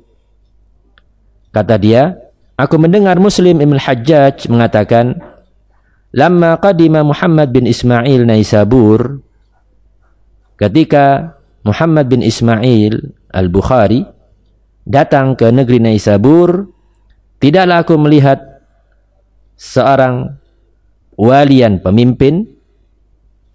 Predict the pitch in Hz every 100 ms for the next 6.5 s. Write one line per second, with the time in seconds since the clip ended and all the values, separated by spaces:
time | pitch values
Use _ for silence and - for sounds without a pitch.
0 | _ _ - 110 107 110 135 127 - 117
1 | 120 120 123 143 139 147 147 160 - _
2 | _ _ _ _ _ _ _ _ _ _
3 | _ _ _ _ _ _ _ _ _ _
4 | _ _ _ _ _ _ _ _ _ _
5 | - 131 156 175 147 156 160 160 160 196
6 | 196 196 196 196 -